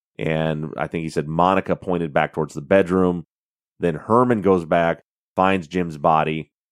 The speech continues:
while Maria is now trying to calm Sandy down and trying to keep her away from Jim's body. And then Sandy eventually breaks loose, sees Herman there with Jim's body, Maria following. Sandy checks his pulse, and that's where she just collapses and starts crying,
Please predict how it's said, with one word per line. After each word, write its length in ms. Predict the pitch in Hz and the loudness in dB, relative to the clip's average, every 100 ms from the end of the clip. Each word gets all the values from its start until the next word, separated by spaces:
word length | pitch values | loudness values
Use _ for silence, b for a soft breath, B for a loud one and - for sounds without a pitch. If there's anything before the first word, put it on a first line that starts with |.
| - | -6
while 220 | 87 90 | 0 0
Maria 460 | 85 85 117 120 98 | 0 0 4 6 4
is 220 | 92 82 | 2 -4
now 420 | 90 85 82 82 - | -2 0 0 -4 -8
trying 280 | - 98 95 | -2 -2 -2
to 60 | |
calm 480 | 82 101 98 90 85 | -4 2 2 2 -4
Sandy 400 | - - 123 120 | -8 -4 -2 -2
down 280 | 92 85 82 | 0 0 0
and 80 | 82 | -2
trying 180 | 95 87 | -2 -4
to 60 | |
keep 260 | 82 110 - | -4 -6 -2
her 120 | 90 | -2
away 360 | 82 73 104 151 | -2 2 4 4
from 200 | 104 85 | 0 -4
Jim's 260 | 80 78 | -6 -6
body. 480 | 69 80 78 76 78 - _ _ - | -2 2 2 0 -4 -8 _ _ -8
And 100 | 80 | -4
then 120 | 85 | -2
Sandy 300 | - 95 90 | 0 0 2
eventually 340 | 82 82 - | 0 -2 -4
breaks 280 | 78 78 76 | -4 -4 -4
loose, 500 | 87 92 90 87 - _ _ _ _ | 0 2 4 2 -6 _ _ _ _
sees 280 | _ 117 107 | _ 2 2
Herman 340 | - 101 95 87 | 2 2 2 0
there 240 | 85 82 | 2 2
with 240 | 80 80 | 2 0
Jim's 220 | - 78 71 | -2 -8 0
body, 460 | 80 78 78 76 - _ _ _ | 2 4 2 -2 -6 _ _ _
Maria 400 | - 78 82 82 | -8 -2 2 2
following. 640 | 78 82 80 80 78 78 73 _ _ _ _ _ _ | 2 2 2 2 0 -4 -10 _ _ _ _ _ _
Sandy 280 | - 92 87 | -2 0 2
checks 280 | - 87 80 | 2 0 0
his 100 | - | -6
pulse, 460 | - 82 80 80 | 2 4 4 0
and 100 | 78 | -2
that's 200 | 78 76 | -2 -2
where 80 | 80 | -4
she 140 | - | -4
just 200 | 80 76 | -4 -4
collapses 520 | - 80 80 73 - 69 | 0 2 4 2 -4 -12
and 80 | 73 | -4
starts 220 | 76 - | -4 -4
crying, 600 | - 90 82 78 78 | -2 0 2 0 -4